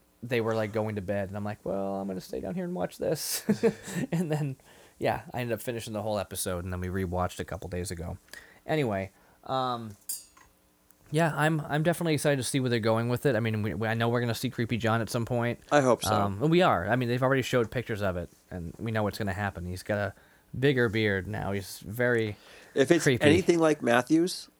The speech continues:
Speaker 1: Oh, no, no, it's, it's that weird straight beard, remember? Remember how straight his beard was
Speaker 2: Oh,
Speaker 1: when we
Speaker 2: that's
Speaker 1: saw him in
Speaker 2: right,
Speaker 1: the
Speaker 2: when he was
Speaker 1: prison? It
Speaker 2: in
Speaker 1: looked like he
Speaker 2: prison.
Speaker 1: sat there with a straightening iron for, like, a day. Yeah. So, it's just ratty, you know?
Speaker 2: Yep.
Speaker 1: I mean, I could, I could deal with it. It was a big bushy thing, but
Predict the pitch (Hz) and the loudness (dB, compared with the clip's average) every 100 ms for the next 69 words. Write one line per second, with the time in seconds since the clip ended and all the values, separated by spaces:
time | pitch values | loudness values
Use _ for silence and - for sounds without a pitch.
0 | - 156 156 160 147 139 123 117 - - | 0 4 6 6 6 6 4 4 0 0
1 | - 143 143 131 127 151 147 - 160 196 | -2 0 2 2 4 4 2 2 2 2
2 | 113 101 95 107 123 170 160 139 135 127 | 0 0 0 0 2 2 0 -2 0 -2
3 | - 131 131 127 131 127 139 143 143 139 | 0 0 0 0 2 2 4 8 8 6
4 | 139 131 127 131 135 147 143 143 127 151 | 6 4 4 4 4 4 4 4 4 6
5 | 107 131 143 139 147 123 110 - 135 131 | 4 2 2 2 2 0 -2 0 0 2
6 | 147 139 147 151 147 151 151 - - 151 | 2 2 2 2 2 2 2 -2 -2 2
7 | 147 151 165 - - - - _ - 110 | 4 4 2 -2 -20 -20 -20 _ 0 0
8 | - - - - - _ - - 101 101 | 0 -12 -20 -20 -20 _ -6 0 0 0
9 | - _ _ _ _ _ _ - - - | -6 _ _ _ _ _ _ -16 -14 -12
10 | 110 - - 92 113 110 113 113 113 _ | -14 -12 -10 -2 0 2 0 -2 -6 _
11 | - _ _ _ - 110 107 120 _ _ | -20 _ _ _ -4 2 2 2 _ _
12 | _ _ _ _ - 120 123 151 92 143 | _ _ _ _ -2 0 2 2 4 4
13 | 214 147 135 175 110 101 104 107 113 110 | 4 4 4 4 2 0 0 -2 -2 0
14 | 131 - 104 95 90 95 87 95 | 0 0 -4 -4 -4 -4 -4 -4